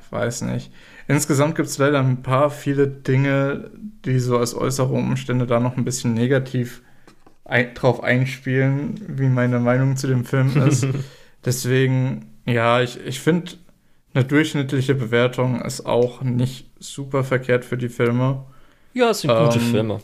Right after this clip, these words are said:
Speaker 2: aber jetzt nichts Überragendes.
Speaker 1: Genau, ja. Also ich würde auch, das ist auf jeden Fall was, wenn, wenn du die Serie halt weiter verfolgst, wirst du die irgendwann schauen müssen.
Speaker 2: Ja.
Speaker 1: Äh, deswegen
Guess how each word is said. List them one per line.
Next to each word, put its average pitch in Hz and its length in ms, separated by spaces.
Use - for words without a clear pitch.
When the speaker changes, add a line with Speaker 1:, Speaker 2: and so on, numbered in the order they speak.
Speaker 2:
aber 117 220
jetzt - 180
nichts 110 200
Überragendes. - 580
Speaker 1:
Genau, 110 560
ja. - 220
Also 123 140
ich 123 140
würde 135 240
auch, 139 460
das 127 140
ist - 100
auf 135 160
jeden 139 180
Fall 127 180
was, 131 180
wenn, 117 200
wenn 139 220
du 135 80
die 135 80
Serie 123 640
halt 123 220
weiter 113 260
verfolgst, 120 440
wirst 120 180
du 120 60
die 127 160
irgendwann 120 340
schauen 110 320
müssen. 120 260
Speaker 2:
Ja. - 140
Speaker 1:
Äh, 123 160
deswegen 120 640